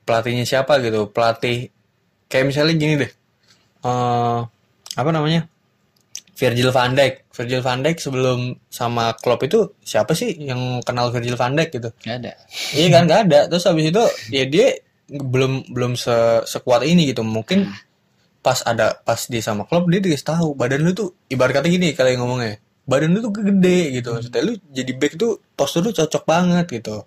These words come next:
Speaker 1: Lu
Speaker 2: Hmm.
Speaker 1: harus bisa gitu. Gitu sih menurut gua. Makanya mindset itu hal vital deh untuk pesepak bola.
Speaker 2: Sebenarnya nggak di, ya setuju kayak lu tadi, dia bukan di bola doang, malah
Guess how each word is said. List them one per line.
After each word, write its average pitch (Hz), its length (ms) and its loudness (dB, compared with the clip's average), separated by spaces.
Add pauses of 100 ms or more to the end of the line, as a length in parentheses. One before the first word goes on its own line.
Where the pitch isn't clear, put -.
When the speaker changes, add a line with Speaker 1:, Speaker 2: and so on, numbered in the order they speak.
(100)
Speaker 1:
Lu 147 100 -2
Speaker 2:
Hmm. 175 80 4
Speaker 1:
harus - 200 -2
bisa 131 440 0
gitu. 107 300 -6 (920)
Gitu 127 240 0
sih 151 100 -2
menurut 135 260 0
gua. 135 160 0
Makanya 160 460 0 (100)
mindset 131 400 -4
itu 185 380 -2
hal 120 320 0 (100)
vital 180 380 0
deh 196 160 2 (400)
untuk 123 240 -8
pesepak 117 320 -6
bola. 131 240 -4 (640)
Speaker 2:
Sebenarnya 117 360 -4
nggak 113 120 0
di, 113 80 -2 (140)
ya 110 280 -2 (580)
setuju - 480 -4
kayak 113 160 2
lu 113 80 0
tadi, 117 240 -2
dia 160 100 0
bukan 135 160 -2
di 107 140 -2
bola 110 220 2
doang, 123 280 -4
malah 139 300 -4